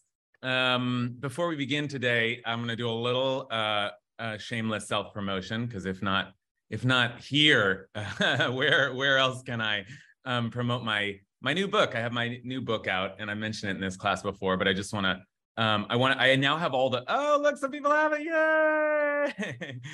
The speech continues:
<laughs> Yeah, so it's available. First of all, it's available on Amazon.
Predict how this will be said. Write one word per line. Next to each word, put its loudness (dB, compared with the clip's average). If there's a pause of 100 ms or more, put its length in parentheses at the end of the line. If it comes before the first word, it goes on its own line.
<laughs> -20
Yeah, 4
so 2
it's 2
available. 2 (160)
First 0
of -4
all, 6
it's 0
available -2
on 0
Amazon. -2